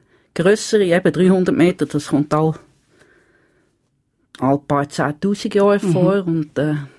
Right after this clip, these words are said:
Speaker 1: Kilometer nachher all paar hunderttausend Jahre. Und so eine Dinosaurier-Asteroid all paar Millionen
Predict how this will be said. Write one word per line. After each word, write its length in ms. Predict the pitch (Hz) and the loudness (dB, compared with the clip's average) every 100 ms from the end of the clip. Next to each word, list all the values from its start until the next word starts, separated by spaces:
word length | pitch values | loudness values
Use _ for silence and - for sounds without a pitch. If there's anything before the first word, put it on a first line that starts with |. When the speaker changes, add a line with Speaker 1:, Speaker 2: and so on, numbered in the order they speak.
| - | -16
Speaker 1:
Kilometer 640 | - 165 170 165 160 - 160 | -8 -2 2 2 2 0 -2
nachher 640 | 151 151 151 147 147 143 - _ _ _ _ _ _ - - - - - - | 0 0 0 0 0 -4 -10 _ _ _ _ _ _ -20 -20 -20 -20 -12 -2
all 320 | 147 147 127 135 _ | -2 -2 -8 -12 _
paar 220 | 147 147 147 | -2 0 0
hunderttausend 600 | 180 202 196 175 - 165 | 0 -2 -4 -6 -6 -4
Jahre. 280 | 165 175 175 _ - - | -2 -2 -4 _ -20 -10
Und 160 | 135 151 | -8 -2
so 80 | |
eine 140 | 147 147 | 2 2
Dinosaurier-Asteroid 2000 | 151 147 147 143 160 156 156 160 - _ - _ - 139 - - 143 143 147 | 2 0 0 -2 -2 0 -2 -4 -10 _ -20 _ -6 -6 -6 -6 -2 -2 -4
all 140 | 131 139 | -4 -6
paar 240 | 135 135 | -4 -4
Millionen 540 | 143 139 143 147 175 | -2 -2 -2 -2 -2